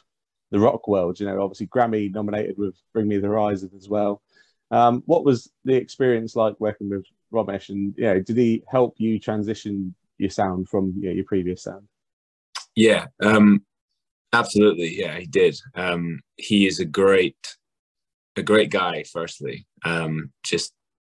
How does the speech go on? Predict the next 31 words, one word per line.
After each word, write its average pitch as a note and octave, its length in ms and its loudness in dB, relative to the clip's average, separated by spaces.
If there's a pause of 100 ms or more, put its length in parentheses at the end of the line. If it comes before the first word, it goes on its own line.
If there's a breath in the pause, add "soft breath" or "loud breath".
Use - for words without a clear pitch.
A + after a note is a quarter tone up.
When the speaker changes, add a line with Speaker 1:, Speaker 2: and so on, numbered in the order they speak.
Speaker 2:
such - 440 -2
a F2+ 60 2
nice F2 420 0
guy. D#2+ 400 0 (500 soft breath)
Um, E2+ 460 0 (240)
has F#2 240 0
absolutely F#2+ 560 0
no F#2+ 260 2
ego. E2+ 580 -4 (460)
Um, D#2+ 460 -6 (280)
you F2+ 120 0
know, D#2+ 80 -2
having F2 340 -2
worked F2 320 2
with, E2 220 0 (800)
on F2+ 160 -4
some E2+ 240 -4
huge E2+ 440 -2
albums, F2 840 0 (600)
Speaker 1:
Yeah. F2 180 2
Speaker 2:
um, E2 180 -2
you F2+ 80 -2
know, F2 100 0
number F2 300 -2
one F2 300 0
records E2 520 -6
and E2 120 -6
things E2+ 160 -2
like D2+ 100 -2
that. D#2+ 240 0 (240)
Um, E2+ 400 2